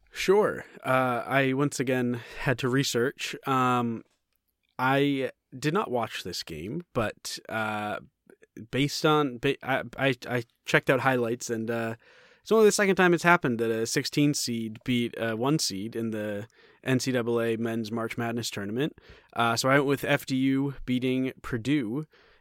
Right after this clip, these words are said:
in the first round. Uh, it's, it's crazy to me that this, uh, that this is ha-, that this didn't happen for so long, and now it's happened twice in five years.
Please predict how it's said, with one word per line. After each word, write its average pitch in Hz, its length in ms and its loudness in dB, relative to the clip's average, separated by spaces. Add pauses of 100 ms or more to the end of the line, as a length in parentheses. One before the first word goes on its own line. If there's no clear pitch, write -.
in 123 160 0
the 120 80 -2
first 113 360 -2
round. 104 400 -6 (440)
Uh, 120 200 0
it's, 170 240 2 (120)
it's 180 140 2
crazy 285 340 2
to 233 80 -2
me 175 100 4
that 123 220 0
this, - 460 0 (140)
uh, 117 440 0 (920)
that 151 220 2
this 160 220 4
is 156 80 -2
ha-, 165 240 4
that 135 220 -2
this 170 120 4
didn't 220 200 0
happen 160 300 4
for 131 160 -2
so 127 220 0
long, 127 300 0
and 123 100 0
now 131 120 4
it's 139 80 0
happened 131 260 0
twice 131 340 -2
in 113 140 -4
five 107 320 -6
years. 107 280 -6